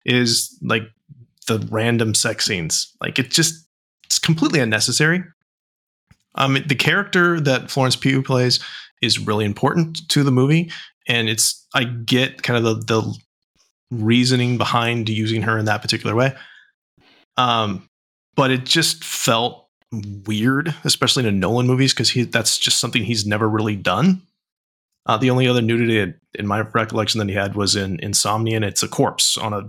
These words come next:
you know, an autopsy table. Um, that being said, the performances in this film are fantastic. Downey is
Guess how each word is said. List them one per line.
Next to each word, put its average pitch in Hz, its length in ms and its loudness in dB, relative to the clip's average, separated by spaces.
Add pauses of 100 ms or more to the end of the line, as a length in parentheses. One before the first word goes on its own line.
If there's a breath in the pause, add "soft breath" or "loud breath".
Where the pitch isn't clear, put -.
(140)
you 113 100 -6
know, 95 100 -2
an 104 120 -2
autopsy 113 480 0
table. 90 320 -8 (1400 loud breath)
Um, 110 520 0 (140)
that 175 180 0
being 131 160 -2
said, 101 320 -4 (520 soft breath)
the 147 80 2
performances 165 760 0
in 135 80 0
this 120 140 0
film 110 500 -2
are 110 360 2
fantastic. - 680 -4 (240)
Downey 165 580 0
is 120 340 -2